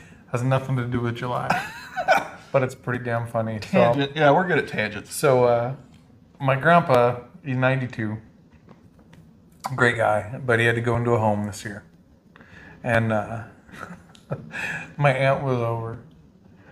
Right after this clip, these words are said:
Speaker 1: and, uh, a great lady, very naive lady, like, salt of the earth person, though, best person ever born.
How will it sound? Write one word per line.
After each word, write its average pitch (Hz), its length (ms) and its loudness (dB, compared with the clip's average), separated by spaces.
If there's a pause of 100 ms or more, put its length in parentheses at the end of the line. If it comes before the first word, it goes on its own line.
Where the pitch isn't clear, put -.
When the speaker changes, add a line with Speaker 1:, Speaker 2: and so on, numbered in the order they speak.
(140)
Speaker 1:
and, 139 360 2
uh, 147 240 -4 (600)
a - 100 -6
great 160 300 4
lady, 127 300 4
very 131 260 2
naive 117 500 -2
lady, 107 380 -2 (520)
like, 123 200 -2
salt 143 280 6
of 135 100 0
the 117 100 0
earth 113 280 -2
person, 113 340 -10
though, 117 120 -16
best 135 300 -4
person 127 240 -4
ever 120 100 -4
born. 139 300 -12